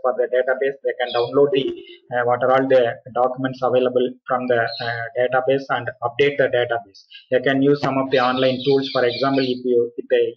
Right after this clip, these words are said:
use the D D C, they can use some of the online tools like O C L C, classify dot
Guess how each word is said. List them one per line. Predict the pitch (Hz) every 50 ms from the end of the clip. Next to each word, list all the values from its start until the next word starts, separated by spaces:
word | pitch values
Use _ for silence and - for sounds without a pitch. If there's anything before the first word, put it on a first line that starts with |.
| -
use | 143 147 147 147 147 -
the | 139 135
D | 135 135 139 143
D | 143 147
C, | 143 - 147 147 - -
they | 120 117
can | 123 120 120
use | 123 135 139 139 139 -
some | 139 127 131
of | 127 - -
the | 127 120 123 - - - - _ -
online | 131 131 131 135 131 131 135 135
tools | - 143 135 131 131 135 - 131
like | 127 123 120 120 - 151 -
O | - 131 131
C | - 131 127 127
L | 123 120
C, | 120 - 120 110 107 _
classify | - 127 123 123 123 - 117 120 123 120 120
dot | 120 117 117